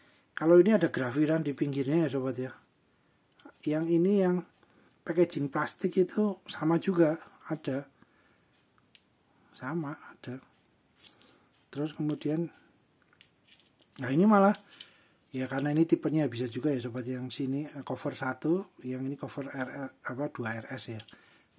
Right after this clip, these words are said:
Yang ini mungkin satu R S gitu ya, R S tok ya. Ini, ini sama. Harganya beda tapi nggak beda jauh, sobat. Eh, apa, apa, maksudnya nggak beda mahal jauh gitu, nggak, sama. Ya, beda sedikit lah harganya.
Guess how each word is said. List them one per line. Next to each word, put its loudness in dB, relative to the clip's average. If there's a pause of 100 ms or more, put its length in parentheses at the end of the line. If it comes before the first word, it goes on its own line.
Yang -6
ini -4
mungkin -6
satu -10
R -12
S -12
gitu -12
ya, -12
R -18
S -20
tok -16
ya. -18 (1300)
Ini, -10
ini -20
sama. -12 (1600)
Harganya 2
beda 6
tapi 2
nggak -2
beda -2
jauh, -2
sobat. -8
Eh, -10
apa, -12
apa, -8
maksudnya -4
nggak -8
beda -8
mahal -6 (240)
jauh -4
gitu, -6
nggak, -8 (240)
sama. -8 (560)
Ya, -6
beda -8
sedikit -6
lah -12
harganya. -12